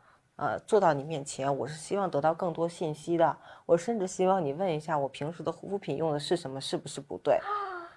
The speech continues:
Speaker 1: 但是，但是结果他不问我。
Speaker 2: 你也太事儿逼了啊！<laughs> 就是这两个事儿逼的比拼，我真的觉得他比我事儿逼很多。怎么还要求人家问你护肤品？我驰骋医美界十多年了，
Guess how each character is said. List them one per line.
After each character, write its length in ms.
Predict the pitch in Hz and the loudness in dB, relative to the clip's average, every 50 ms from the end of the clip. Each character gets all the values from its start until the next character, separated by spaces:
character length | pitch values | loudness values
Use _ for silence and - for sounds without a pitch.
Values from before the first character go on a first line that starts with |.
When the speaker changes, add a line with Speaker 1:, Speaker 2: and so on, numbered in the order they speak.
| _ _ _ | _ _ _
Speaker 1:
但 120 | - 240 226 | -2 -2 -2
是， 260 | 226 - 220 - - - - - - | 2 2 2 2 2 -2 -6 -2 0
但 80 | - | 2
是 120 | 240 247 233 | 2 2 2
结 180 | - - 214 | 6 8 8
果 100 | 220 226 | 8 8
他 140 | 214 226 247 | 6 4 2
不 140 | - - 170 | 4 6 6
问 140 | 165 175 254 | 8 10 10
我。 40 | |
Speaker 2:
你 80 | - 494 | 12 12
也 60 | 554 | 12
太 80 | 523 - | 12 12
事 300 | 523 539 539 508 466 508 427 | 12 12 12 12 12 12 12
儿 100 | 415 392 | 12 12
逼 100 | 381 370 | 12 12
了 100 | 403 403 | 12 12
啊！ 680 | 392 392 381 427 392 - - 370 339 339 269 - - 330 | 12 12 12 12 12 12 10 10 10 8 6 0 -2 4
<laughs> 0 | |
就 140 | - 349 415 | 8 10 10
是 100 | 359 339 | 10 10
这 180 | 349 403 370 339 | 10 10 10 10
两 140 | 302 269 226 | 10 10 10
个 80 | 254 339 | 8 8
事 140 | - - | 10 10
儿 100 | 349 294 | 10 10
逼 160 | 277 - 330 320 | 10 8 8 8
的 80 | 320 311 | 8 6
比 180 | 269 302 254 220 | 4 4 0 0
拼， 240 | - - 285 269 269 - - - | 2 2 2 2 2 0 -2 2
我 80 | - 285 | 2 4
真 160 | 277 294 294 | 4 4 4
的 60 | 294 | 6
觉 100 | 277 254 | 6 6
得 80 | 240 240 | 6 4
他 80 | 240 | 2
比 120 | 269 269 254 | 2 4 4
我 80 | 220 | 4
事 100 | 220 - | 4 2
儿 40 | 262 | 2
逼 100 | 262 254 | 2 2
很 100 | 254 240 | 2 2
多。 200 | 202 - 214 208 - - - - - - - | 2 0 0 0 -2 -6 -14 -14 -14 2 8
怎 100 | - 415 | 10 12
么 100 | 403 381 | 12 12
还 180 | 370 277 302 | 10 8 6
要 260 | 320 285 285 - 349 320 | 6 6 8 6 6 8
求 160 | - 349 285 | 8 8 8
人 100 | 269 247 | 8 8
家 100 | 262 269 | 6 6
问 160 | 294 311 269 | 6 4 2
你 60 | 233 | 2
护 140 | 247 - 269 | 2 0 0
肤 120 | - 277 | 0 0
品？ 140 | 240 233 196 - - - - - | 0 0 -2 -4 -8 -8 -2 2
我 100 | 220 214 | 2 2
驰 160 | - - 262 | 2 2 2
骋 100 | 269 226 | 2 2
医 120 | 233 262 | 2 4
美 120 | 247 220 208 | 4 4 6
界 200 | - 269 240 - - - - | 8 8 8 8 6 -4 2
十 240 | - - 320 311 311 | 8 10 12 12 12
多 160 | 311 359 311 | 12 12 12
年 180 | 320 311 285 254 | 12 12 12 12
了， 200 | 262 262 262 | 12 12 10